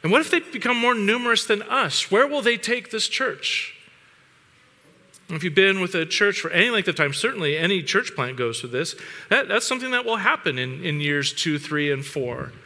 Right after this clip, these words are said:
The church that you started with is not the church that you find yourself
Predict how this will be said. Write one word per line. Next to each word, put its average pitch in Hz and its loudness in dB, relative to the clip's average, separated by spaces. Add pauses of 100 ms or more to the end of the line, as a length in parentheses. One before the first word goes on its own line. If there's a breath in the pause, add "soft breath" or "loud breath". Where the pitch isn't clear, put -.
(360 loud breath)
The 151 -2
church 240 4
that 254 2
you 233 -2
started 233 2
with 160 0
is 160 -2
not 196 2
the 247 0
church 233 -2
that 233 -2
you 196 -4
find 220 -2
yourself 143 -2